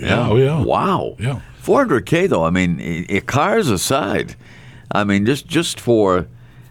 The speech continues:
Speaker 2: that location
Speaker 1: Yep.
Speaker 2: and the home that goes with it, four hundred K seems like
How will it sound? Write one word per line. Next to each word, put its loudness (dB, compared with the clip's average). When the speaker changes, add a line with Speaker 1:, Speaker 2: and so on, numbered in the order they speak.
Speaker 2:
that -2
location 0
Speaker 1:
Yep. 0
Speaker 2:
and 2
the 2
home 2
that 2
goes 2
with -4
it, -6
four 2
hundred 0
K 2
seems -2
like -4